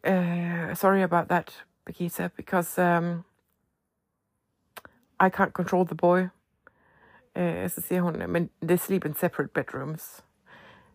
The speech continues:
Øh, men han har godt nok haft mange piger hjemme på besøg. Han har også haft Natalie Wood med hjemme. Så, øh, og hende synes, øh, missus Presley faktisk er ret uhøflig.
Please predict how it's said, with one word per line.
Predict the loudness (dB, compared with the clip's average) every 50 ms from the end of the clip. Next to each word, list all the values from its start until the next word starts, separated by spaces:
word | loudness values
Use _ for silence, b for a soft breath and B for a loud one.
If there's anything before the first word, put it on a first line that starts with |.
| _ _ -2
Øh, | 0 0 0 -2 -2 -2
men | -2 -2 0 2
han | 2 2 2 2
har | 2
godt | 4 4 4 4
nok | 4 2 0
haft | -2 -2 0 2
mange | 2 4 4 4 2
piger | 0 -2 -2 -2 0 0
hjemme | 0 0 0 -2 -2 -4 -6 -12 _ _
på | -8 -8
besøg. | -8 -4 -2 0 0 0 2
Han | 0 0
har | 0
også | 0 0 -2
haft | 0
Natalie | 0 0 0 0 0 2 4
Wood | 6 4 6 6
med | 6 6
hjemme. | 8 6 6 4 2 -2 -4 B B B B B B B B B B
Så, | 0 4 6
øh, | 6 6 6 6 4 4 2 2 0 0 -2 -6 -10 -14 -18 -20 -18 -10 -2
og | 2 4 4 4 2 0
hende | 0 4 6 6 6 6
synes, | 4 2 2 2 2 2 0 -4 -6
øh, | -4 -4 0 2 2 0 2
missus | 0 -4 -4 -4 -6 -4
Presley | -2 -2 -2 -2 -2 -2
faktisk | -2 -2 -2 -2 0 4
er | 4
ret | 4 4
uhøflig. | 4 4 2 2 0 -2 -10 -14 -14